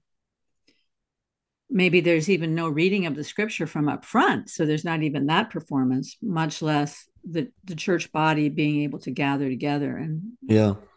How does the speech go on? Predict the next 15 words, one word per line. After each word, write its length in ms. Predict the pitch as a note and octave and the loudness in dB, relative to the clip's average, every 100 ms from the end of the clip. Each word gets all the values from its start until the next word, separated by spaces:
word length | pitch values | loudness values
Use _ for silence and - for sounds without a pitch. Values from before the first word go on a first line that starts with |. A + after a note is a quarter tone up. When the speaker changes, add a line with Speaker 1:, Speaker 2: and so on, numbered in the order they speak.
| - | -12
Speaker 1:
and 220 | F3 E3+ - - | -8 -8 -10 -2
do, 140 | F3+ | -2
pray 320 | - - F3+ | -2 0 0
together. 380 | D3 D3 C#3 - | 0 -2 -4 -8
So, 420 | - F3+ E3 D#3+ _ _ - - - - - B3 _ _ _ _ _ _ _ - | -2 2 2 0 _ _ -20 -20 -20 -20 -20 -20 _ _ _ _ _ _ _ 0
so 200 | A#3+ G#3+ | 6 8
I, 340 | G#3 A#3+ A#3+ - | 8 8 6 4
I 100 | G#3+ | 4
do 200 | G3+ C4 | 8 8
have 200 | A#3+ A3 | 8 6
my 160 | G#3 F#3+ | 4 2
questions 560 | - A3 G#3+ G3 F3 | 0 0 0 -4 -4
about 240 | D#3 D#3 C#3+ | -2 0 0
all 180 | C#3+ | 0
that, 320 | C#3 C#3 C#3+ | 0 -2 -2